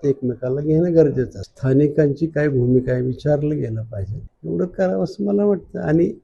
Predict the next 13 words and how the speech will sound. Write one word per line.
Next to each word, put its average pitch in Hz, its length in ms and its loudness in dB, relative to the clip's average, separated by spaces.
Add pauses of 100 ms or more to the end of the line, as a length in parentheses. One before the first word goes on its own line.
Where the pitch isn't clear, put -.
(440)
नवीन 180 540 6
जे 180 220 4
लोक 156 240 2
येतात 139 420 6 (720)
त्यांनी 160 220 6
किमान 165 540 6 (720)
तीन 180 160 4
चार 214 300 2
वर्ष 208 340 4 (140)
तरी 208 100 6
पक्षासाठी 185 680 0
करावं 170 420 2
काम 147 280 -2